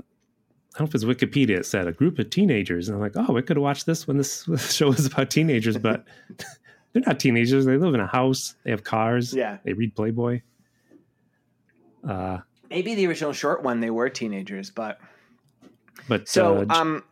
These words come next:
Speaker 2: did you, do you have any information about the people? 'Cause you were talking, like, the pedigree of this film.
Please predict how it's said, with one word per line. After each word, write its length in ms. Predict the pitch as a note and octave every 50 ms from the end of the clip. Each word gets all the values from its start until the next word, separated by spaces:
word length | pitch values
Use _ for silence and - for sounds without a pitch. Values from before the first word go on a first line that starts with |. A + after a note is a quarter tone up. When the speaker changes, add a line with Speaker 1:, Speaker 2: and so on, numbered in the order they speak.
| - -
Speaker 2:
did 180 | - F#3 F#3 F#3
you, 160 | A#3 A#3 A3
do 140 | - - G3+
you 40 | A3
have 60 | G3+
any 240 | G#3 G3+ G#3+ G#3+ G#3+
information 460 | G#3 G3 G3+ F3+ F#3 G3 F#3+ - F#3
about 140 | F3 E3+ E3+
the 60 | F3+ E3+
people? 340 | - F3+ E3+ F3 F#3 F#3+ F#3
'Cause 140 | F#3 D#3+ D3+
you 80 | D3+
were 80 | D3+ D3
talking, 400 | - E3 D3 D3 - D#3 C#3 C3+
like, 220 | B2+ B2+ B2 -
the 80 | - -
pedigree 460 | - - A#3 C4 B3 F#3+ D#3+ D#3 C#3+
of 80 | C3 B2+
this 180 | B2+ B2 B2
film. 420 | - C3 B2 A#2 A2+ A#2 A#2 G#2+